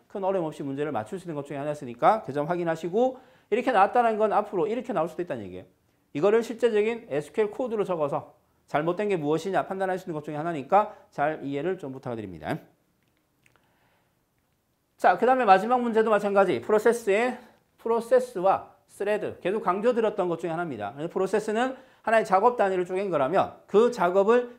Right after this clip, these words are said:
여러 개 세분화시켜 만든 형태를 우리가 스레드라는 개념으로 사용했을 때 옳지 않는 게 뭐냐 물어보는 겁니다. 나머지 내용은 다 설명이 맞는 거니까 확인하신다라면 답은 사 번이 잘못되어 있습니다. 한 프로세스 어떤 스레드가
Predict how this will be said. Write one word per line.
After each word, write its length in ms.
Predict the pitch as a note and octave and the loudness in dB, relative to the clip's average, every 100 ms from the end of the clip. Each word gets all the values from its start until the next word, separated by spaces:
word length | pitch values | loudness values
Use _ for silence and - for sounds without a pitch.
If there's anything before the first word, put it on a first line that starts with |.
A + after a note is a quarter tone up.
| - | 0
여러 260 | C3+ E3 | 2 4
개 240 | F3 A3+ A#3 | 2 2 0
세분화시켜 600 | A#3 A3 G#3+ G3+ - F#3+ | -2 -2 -2 -4 -4 -4
만든 260 | D3+ D#3+ | -2 -2
형태를 260 | F3+ F3 D3+ | -4 -4 -4
우리가 440 | A#2 B2+ G3 - - | -2 2 2 0 -18
스레드라는 680 | - G3 G#3+ G3+ F#3 F3+ | -4 -2 0 0 -2 -2
개념으로 340 | D#3 C#3 C3+ D#3+ | -6 -6 -6 -6
사용했을 500 | E3+ E3 F3 F3+ - | -6 -4 -6 -8 0
때 260 | G3 - - _ | 0 0 -10 _
옳지 340 | F#3+ G#3+ G#3 A#3 | 0 2 0 0
않는 260 | F#3+ F3 | 0 0
게 100 | E3+ | -2
뭐냐 280 | C#3 C3+ D3 | 0 0 -2
물어보는 300 | D#3+ D#3+ A#2 | -2 -6 -6
겁니다. 360 | G2 E2+ C#3 - - _ _ | -10 -4 -4 -4 -16 _ _
나머지 360 | D3 G3+ B3 C4 | 6 8 6 6
내용은 300 | B3+ B3 A#3+ | 4 4 6
다 140 | G3+ | 4
설명이 360 | G#3 A#3 A#3+ A3+ | 4 0 -2 4
맞는 260 | F3 F#3+ | 4 4
거니까 360 | G#3 G#3 G3 F3+ | 0 0 4 6
확인하신다라면 920 | G3+ G#3 G#3 G#3 G3+ E3+ D#3 G3 A#2+ - _ _ _ _ _ | 6 2 0 0 2 4 6 4 4 -2 _ _ _ _ _
답은 340 | D3+ E3+ A3+ A#3 | 0 0 0 0
사 200 | A#3 A3+ | 0 0
번이 180 | A#3 | -2
잘못되어 320 | G3 D3+ C#3+ C#3+ | -4 -6 -6 -8
있습니다. 460 | C3 G2+ G2 F#3+ - _ _ _ _ _ _ _ _ | -10 -10 -8 -10 -12 _ _ _ _ _ _ _ _
한 220 | - B3 | -4 -4
프로세스 520 | A3+ B3 A#3+ B3+ A#3+ G3+ | 0 0 2 0 2 2
어떤 300 | G3+ B3 A#3+ | 2 -2 -4
스레드가 720 | A#3 A3 F#3+ E3 D#3+ F#2 | 0 0 2 4 4 2